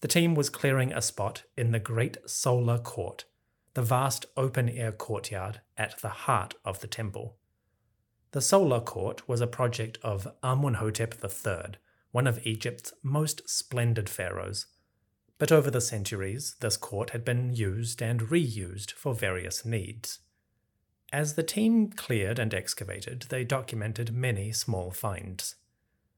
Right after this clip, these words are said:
Then, a surprise. Beneath the paving slabs of the solar court, statues appeared. Stone images of kings, gods, and goddesses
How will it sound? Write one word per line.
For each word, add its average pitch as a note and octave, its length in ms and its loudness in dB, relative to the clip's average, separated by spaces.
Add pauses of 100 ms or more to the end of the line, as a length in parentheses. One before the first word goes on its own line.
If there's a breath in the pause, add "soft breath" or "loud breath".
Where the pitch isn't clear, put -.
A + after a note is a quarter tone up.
(520)
Then, C3+ 440 0 (320)
a D3 40 -2
surprise. - 640 -4 (760)
Beneath E3 480 2
the F#3 80 -2
paving A#2 460 0
slabs F#2+ 460 -6
of - 140 -12
the A2 80 -2
solar G#2 400 0
court, G2 380 -6 (340)
statues - 720 2
appeared. - 460 -14 (640)
Stone D#3+ 460 4
images F#2+ 640 0
of G2+ 300 -6
kings, G#2+ 560 -2
gods, G#2+ 480 0
and G2 180 -6
goddesses A2+ 640 -2